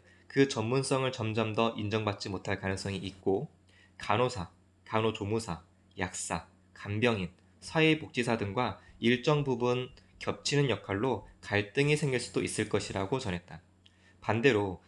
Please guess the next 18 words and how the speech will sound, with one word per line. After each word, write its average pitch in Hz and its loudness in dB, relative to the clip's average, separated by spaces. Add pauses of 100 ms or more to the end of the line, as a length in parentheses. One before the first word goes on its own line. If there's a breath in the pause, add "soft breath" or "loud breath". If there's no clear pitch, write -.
(160 soft breath)
인공지능을 147 4
지배하는 131 2
의사들은 98 -2 (300 soft breath)
기존의 139 4
의사들과는 110 4
비교가 101 0
안 92 0
될 92 -2
만큼 90 -4 (160)
더 - -10
큰 147 0 (280)
사회적, 151 2 (220 soft breath)
의학적 101 -2
영향력을 98 -2
가지게 95 -6
된다. - -14 (240)
전 135 0
교수는 127 2